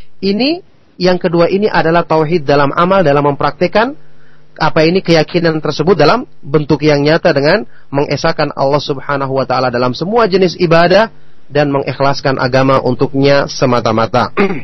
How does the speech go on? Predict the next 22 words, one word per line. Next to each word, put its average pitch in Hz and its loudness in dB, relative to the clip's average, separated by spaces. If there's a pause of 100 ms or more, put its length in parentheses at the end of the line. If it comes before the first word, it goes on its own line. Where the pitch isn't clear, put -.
(140)
<clears throat> - -20
Kemudian 226 4
faedah 214 2
yang 190 2
terakhir, 185 -2 (2750)
poin 220 4
yang 202 0
terakhir 175 0 (160)
<clears throat> - -8
dari 165 0 (960)
faedah 170 0
memahami 175 0 (240)
nama 160 2
ini 165 0 (800)
adalah 190 4
ar-raddu 202 2
'alal 202 2
musyrikina 208 0
wa 202 6
jami'i 208 0
sunufil 220 2
mubtilin 233 2